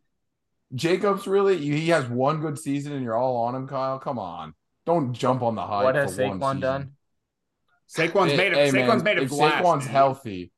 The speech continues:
Speaker 1: if Saquon's healthy, he's the most, one of the most talented backs. You cannot take that away from him. You
Speaker 2: With what
Speaker 1: cannot.
Speaker 2: line, with what quarterback, with a whole bunch of
Speaker 1: Irrelevant.
Speaker 2: slot
Speaker 1: Move
Speaker 2: corner,
Speaker 1: to
Speaker 2: wide
Speaker 1: strike.
Speaker 2: receivers.
Speaker 1: Hearsay.
Speaker 2: Mm.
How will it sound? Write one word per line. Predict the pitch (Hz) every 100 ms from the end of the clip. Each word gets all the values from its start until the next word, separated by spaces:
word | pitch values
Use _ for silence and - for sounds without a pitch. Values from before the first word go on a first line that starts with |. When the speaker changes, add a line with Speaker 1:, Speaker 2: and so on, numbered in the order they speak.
| _
Speaker 1:
if | 120 120
Saquon's | - 131 131 139 135 120
healthy, | 123 120 107 - 95 87 - _
he's | - 113 104
the |
most, | 117 113 113
one | 110 113 117
of | 117
the |
most | 113 110 110
talented | - 104 98 92 90
backs. | 82 73 -
You | 101
cannot | - 127 123 -
take | 120 104
that | 101
away | 90 85
from | - 76
him. | 76 82 _ _ _ _ _ _ _
You | 104
Speaker 2:
With | 110
what |
Speaker 1:
cannot. | 127 127 143 135 143 -
Speaker 2:
line, | 123 127 131 131 123
with | 127 120
what | 113 139 -
quarterback, | 131 127 131 120 131 135 131
with | 110 110 - _
a | 117
whole | 139
bunch | 131 117
of | 107 101
Speaker 1:
Irrelevant. |
Speaker 2:
slot | 98 139 - _ -
Speaker 1:
Move | 127
Speaker 2:
corner, | 151 143
Speaker 1:
to |
Speaker 2:
wide | 131
Speaker 1:
strike. | - 139 135
Speaker 2:
receivers. | - 139 135 139 135 131 - -
Speaker 1:
Hearsay. | 147 135 - 113 113
Speaker 2:
Mm. | 117